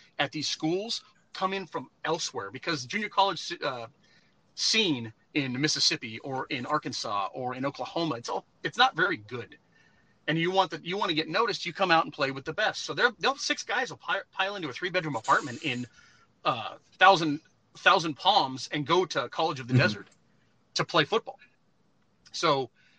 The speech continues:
Speaker 1: y-, you've got these extremely strong, large, speedy, talented guys, but man,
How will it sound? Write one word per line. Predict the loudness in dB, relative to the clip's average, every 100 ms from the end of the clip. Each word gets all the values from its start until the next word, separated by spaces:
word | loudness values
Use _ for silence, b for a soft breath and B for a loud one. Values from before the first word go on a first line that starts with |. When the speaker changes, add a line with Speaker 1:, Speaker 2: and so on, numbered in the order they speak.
| b b _ -6
Speaker 1:
y-, | -4
you've | -2 0
got | 2 2
these | 0 -10
extremely | -6 -6 -6 -8 -4 -4
strong, | -4 -2 0 0 -2
large, | -4 -4 -4 -6 -14 _ _ _ _ _ _ _
speedy, | -8 -6 -4 -6 -6 -8 -10 _ _ _
talented | 0 4 4 2 -6 -4
guys, | 0 2 0 -6 -12
but | -14 -14
man, | -16 -8 -4 -4 -4